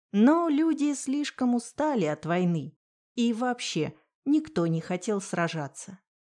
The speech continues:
Кроме того, остальные члены пномпеньского правительства, главным образом премьер-министр Хун Сен, не думали, что дробление страны – хорошая идея. В результате Чакра Понг, не теряя времени,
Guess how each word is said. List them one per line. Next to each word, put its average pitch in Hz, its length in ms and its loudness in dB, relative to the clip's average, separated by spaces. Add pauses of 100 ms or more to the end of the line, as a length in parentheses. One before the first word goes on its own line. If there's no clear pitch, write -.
(200)
Кроме 262 360 4
того, 160 520 0
остальные 196 580 2
члены 175 460 -2
пномпеньского 175 800 -2
правительства, 185 880 -2 (240)
главным 233 480 6
образом 220 400 2
премьер-министр 214 1160 2
Хун 208 280 0
Сен, 165 420 -2 (460)
не 226 220 8
думали, 247 460 4
что 196 280 0
дробление 185 640 2
страны – 277 480 0
хорошая 180 680 -2
идея. 156 420 -4 (540)
В 185 140 2
результате 175 800 0 (200)
Чакра 214 480 0
Понг, 294 500 -2
не 190 220 4
теряя 175 400 2
времени, 196 500 2